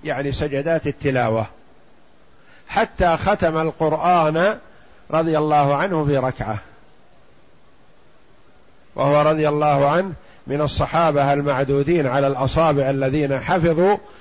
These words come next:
القرآن في حياة النبي صلى الله عليه وسلم، حفظ القرآن كله رضي الله عنه،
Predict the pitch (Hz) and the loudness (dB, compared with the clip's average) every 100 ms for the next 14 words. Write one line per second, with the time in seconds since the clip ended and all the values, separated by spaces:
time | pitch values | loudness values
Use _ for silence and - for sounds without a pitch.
0 | - - 139 147 - 151 143 156 160 160 | -20 -8 -4 -4 -2 -2 0 0 2 4
1 | 175 180 185 196 - - - - - 156 | 4 4 2 -2 -10 -20 -20 -14 -6 -4
2 | 151 131 151 160 156 - 139 135 135 151 | -2 0 0 2 0 -2 -2 -2 -2 0
3 | 135 143 147 139 135 123 123 117 120 117 | -2 -2 -2 -2 -2 0 0 -2 -2 -2
4 | 120 117 113 113 101 98 87 - - - | -2 -2 -4 -4 -6 -10 -14 -20 -20 -20
5 | - - - - - - - - - - | -20 -20 -20 -20 -20 -20 -20 -20 -20 -20
6 | - - - - - - - - - - | -20 -20 -20 -20 -20 -20 -20 -20 -20 -20
7 | - - - 143 156 139 139 135 139 135 | -20 -20 -6 0 2 2 0 0 -2 0
8 | 165 160 143 - 175 127 127 139 131 131 | 0 0 0 0 0 2 2 0 0 -2
9 | 135 127 123 123 190 | -2 0 0 -2 -4